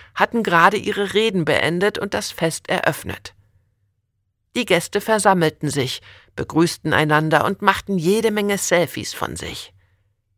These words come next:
Es wurde gewunken, gelächelt und Nettigkeiten ausgetauscht, als unsere drei Hexen eintrafen und das Geschehen unbemerkt von oben beobachteten.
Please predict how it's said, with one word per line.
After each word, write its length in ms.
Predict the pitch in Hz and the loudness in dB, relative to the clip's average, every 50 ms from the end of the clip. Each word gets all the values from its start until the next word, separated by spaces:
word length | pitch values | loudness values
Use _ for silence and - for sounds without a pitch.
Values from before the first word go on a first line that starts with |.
| _ _ | _ _
Es 140 | - 95 - | -12 -6 -4
wurde 180 | 123 127 123 117 | -2 -2 -2 -2
gewunken, 720 | - 120 113 143 165 165 156 - - - 104 - - - - | -4 -2 0 2 2 2 0 -2 -6 -10 -10 -10 -10 -6 -4
gelächelt 580 | 147 143 143 165 180 175 - 151 117 113 - | 0 4 6 4 4 4 2 -2 -2 -2 -2
und 180 | 117 131 - - | -4 -6 -6 -2
Nettigkeiten 720 | 147 156 196 - - 147 - - - 98 101 104 - - - | 0 0 0 0 -2 -8 -8 -8 -8 -6 -6 -6 -6 -4 -2
ausgetauscht, 840 | - 78 90 - - - - - - - 87 82 82 - - - - - _ _ _ _ _ _ _ | 0 0 -2 -4 -6 -10 -12 -6 -2 0 0 0 0 -2 -6 -10 -14 -20 _ _ _ _ _ _ _
als 180 | - 220 220 - | 0 0 0 0
unsere 340 | - 233 247 240 - 277 269 | 0 -2 -2 0 0 -2 -2
drei 240 | - - - 240 | 0 0 0 0
Hexen 460 | 233 185 170 147 - - - - 202 - - | 0 0 -2 -4 -4 -6 -8 -8 -8 -4 -2
eintrafen 680 | - 180 160 147 147 - - - 113 143 180 - - - | 0 2 2 0 -2 -4 -4 0 0 0 0 -2 -4 -8
und 160 | - 190 - | -8 -6 -6
das 160 | 190 185 - | -6 -6 -6
Geschehen 480 | - 202 196 - - 185 170 185 185 - _ | -4 -4 -2 0 0 2 0 0 0 -4 _
unbemerkt 760 | - 208 214 214 214 262 254 233 196 160 147 131 139 - - | -2 -2 -2 -2 -2 -2 -2 0 0 0 0 0 0 -2 -4
von 200 | - 196 185 175 - - | -4 -4 -4 -4 -2 0
oben 340 | 180 170 156 139 160 165 165 | 2 2 2 2 -2 -2 -2
beobachteten. 960 | 185 - - - 175 165 - - - - - - - - - 80 - - | -2 -2 0 0 0 0 0 -2 -4 -4 -6 -10 -10 -10 -12 -14 -14 -14